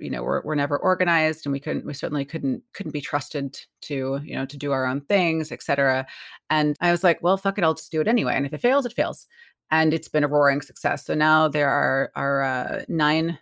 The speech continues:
amazing women. There are three of them are behind the scenes, and six of them are in, in front of the scenes. And all of that happened inside the last year.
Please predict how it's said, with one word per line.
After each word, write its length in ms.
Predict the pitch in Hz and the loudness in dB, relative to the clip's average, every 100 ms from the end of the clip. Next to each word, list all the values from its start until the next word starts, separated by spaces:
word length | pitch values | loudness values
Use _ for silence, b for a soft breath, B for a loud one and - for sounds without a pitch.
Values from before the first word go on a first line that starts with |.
| _ | _
amazing 540 | 156 147 143 147 151 | 0 2 2 0 -2
women. 380 | 143 131 156 262 - _ | -2 -2 -2 -2 -6 _
There 320 | 135 127 123 | -4 -2 -2
are 60 | 120 | -4
three 240 | - 165 | -2 0
of 80 | 156 | 0
them 120 | 143 | -2
are 40 | 139 | -4
behind 340 | 143 139 135 | -4 -2 -2
the 40 | 139 | -2
scenes, 420 | - 135 190 - | -4 -4 -4 -6
and 100 | 139 | -6
six 300 | - 147 - | -8 -10 -8
of 80 | 139 | -4
them 260 | 135 156 | -2 -2
are 360 | - 135 135 135 | -2 0 2 0
in, 240 | - 139 - - | -2 -6 -8 -10
in 120 | 135 | -8
front 240 | - 165 | -6 -6
of 80 | 143 | -8
the 80 | 139 | -10
scenes. 400 | 135 147 226 - B B B _ _ _ | -6 -6 -6 -10 B B B _ _ _
And 200 | 151 156 | 0 2
all 200 | - 165 | 4 6
of 80 | 180 | 6
that 120 | 165 | 4
happened 360 | 156 151 151 143 | 2 0 0 -2
inside 460 | 135 147 143 139 | -2 -2 0 -2
the 60 | 139 | -2
last 360 | 135 127 - - | -2 -2 -4 -8
year. 320 | - - | -8 -8